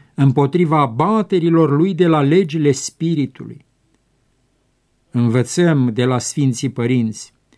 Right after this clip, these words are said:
"Cine nu este duhovnicesc sau spiritual", reiau, cine nu este duhovnicesc și în cele trupești ale sale, va deveni trupesc și în cele duhovnicești, în cele spirituale.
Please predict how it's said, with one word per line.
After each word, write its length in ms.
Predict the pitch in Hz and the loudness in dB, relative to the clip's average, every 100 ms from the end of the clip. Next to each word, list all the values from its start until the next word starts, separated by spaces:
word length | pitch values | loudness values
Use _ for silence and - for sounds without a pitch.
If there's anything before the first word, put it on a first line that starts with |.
| _ _ | _ _
"Cine 360 | - 135 120 | -6 0 2
nu 160 | 113 139 | 4 4
este 400 | 247 220 - 196 | 4 2 0 -2
duhovnicesc 760 | 160 135 160 151 139 - 185 - | 0 0 0 0 -2 -2 -2 -2
sau 160 | 113 | -6
spiritual", 840 | 110 - 196 220 - 311 202 110 - _ _ _ | -6 -8 -4 -4 -4 -2 -2 -4 -8 _ _ _
reiau, 360 | - 131 147 127 | -2 2 2 0
cine 300 | - 143 123 | -2 2 4
nu 100 | 143 | 4
este 320 | 269 - 262 | 4 0 -2
duhovnicesc 760 | 196 180 170 160 135 202 - - | 0 0 2 0 2 0 -2 -6
și 180 | - | -2
în 120 | 247 220 | 2 2
cele 360 | - 220 202 | 2 4 4
trupești 720 | - 185 170 - 208 - - | 4 2 2 2 2 2 0
ale 200 | 160 143 | 0 0
sale, 500 | 127 - 160 214 285 - _ _ _ _ | -2 -4 -4 -4 -6 -12 _ _ _ _
va 240 | 107 120 | -4 -2
deveni 400 | 123 127 151 180 | -2 -2 0 0
trupesc 460 | 180 156 135 202 196 | 0 -2 0 0 -2
și 180 | - 160 | -2 -2
în 100 | 120 | -2
cele 480 | - 233 247 214 - _ _ _ | -2 -4 -2 -4 -6 _ _ _
duhovnicești, 840 | - 131 143 135 139 - 185 - 123 | -6 0 0 0 -2 -4 -6 -4 -6
în 100 | 110 | -4
cele 300 | 170 160 143 | -4 -4 -4
spirituale. 880 | - - 131 127 139 123 107 113 | -6 -6 -4 -4 -4 -6 -6 -10